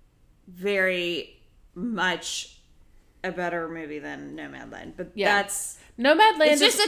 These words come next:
Speaker 1: a totally different type of movie.
Speaker 2: Nomadland is one of those movies that, like, the critics are gonna enjoy, but no one, like, not the general public.
Speaker 1: Right.
Speaker 2: Yeah.
Speaker 1: I mean, I, like I said,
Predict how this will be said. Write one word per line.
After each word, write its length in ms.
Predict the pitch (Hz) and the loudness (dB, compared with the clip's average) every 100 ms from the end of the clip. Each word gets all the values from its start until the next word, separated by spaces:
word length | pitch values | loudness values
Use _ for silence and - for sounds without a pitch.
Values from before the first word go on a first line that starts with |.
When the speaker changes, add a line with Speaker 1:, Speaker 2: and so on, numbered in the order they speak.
| - | 0
Speaker 1:
a 40 | |
totally 400 | 330 349 330 320 | 0 0 -2 -2
different 260 | 285 262 240 | 0 -2 -2
type 220 | 226 208 | 0 0
of 80 | 185 | -2
movie. 400 | 175 147 95 - | -6 -6 -10 -6
Speaker 2:
Nomadland 580 | 240 294 349 359 302 294 | 2 4 4 2 2 2
is 120 | 240 | 0
one 120 | 240 | -4
of 60 | 233 | 0
those 180 | 233 220 | 0 0
movies 300 | 214 208 202 | 0 0 -2
that, 80 | 196 | 0
like, 220 | 185 - - | -2 -4 -16
the 120 | 185 185 | -10 -10
critics 580 | - 180 170 175 - | -8 -8 -8 -10 -10
are 60 | 214 | -8
gonna 200 | 214 208 | -6 -6
enjoy, 460 | 214 214 220 214 208 | -6 -4 -2 -2 -2
but 180 | 196 | -4
no 180 | 185 160 | -6 -8
one, 180 | 139 - | -8 -4
like, 160 | 190 185 | -4 -2
not 200 | 180 180 | -4 -4
the 80 | |
general 320 | 185 165 123 156 | -8 -6 -6 -6
public. 460 | 123 123 113 - _ _ _ _ | -6 -6 -6 -8 _ _ _ _
Speaker 1:
Right. 380 | 220 233 190 139 - _ _ | -10 -2 0 -2 -10 _ _
Speaker 2:
Yeah. 160 | 175 - | -6 -4
Speaker 1:
I 60 | 247 | -2
mean, 160 | 294 | 2
I, 220 | 311 302 - | 2 2 0
like 160 | 247 240 | -8 -6
I 80 | |
said, 340 | 247 185 156 | -6 -4 -6